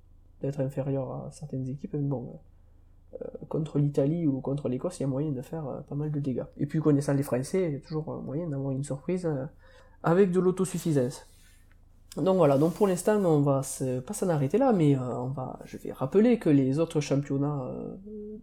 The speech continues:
domestiques et les championnats, euh, inter-, euh, internationaux du Sud se sont soit finis bien avant ce podcast, donc, euh,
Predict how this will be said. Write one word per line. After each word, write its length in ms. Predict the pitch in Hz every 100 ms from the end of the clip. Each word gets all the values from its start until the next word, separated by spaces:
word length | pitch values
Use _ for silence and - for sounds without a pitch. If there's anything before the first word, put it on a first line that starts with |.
| -
domestiques 640 | 156 160 165 151 - 175 139
et 40 |
les 120 | 127
championnats, 680 | 131 139 143 143 156 147 147
euh, 240 | 147 143
inter-, 320 | 143 151 151
euh, 340 | 139 127 127 131
internationaux 640 | 147 160 151 143 - 165
du 160 | 151 143
Sud 460 | - 214 143 170 - - - - - -
se 140 | -
sont 200 | 147 143
soit 200 | 143 170
finis 340 | 160 160 160 147
bien 200 | 143 151
avant 180 | 147 143
ce 120 | 139
podcast, 480 | 165 - 143 143 147
donc, 240 | 127 131
euh, 220 | 127 120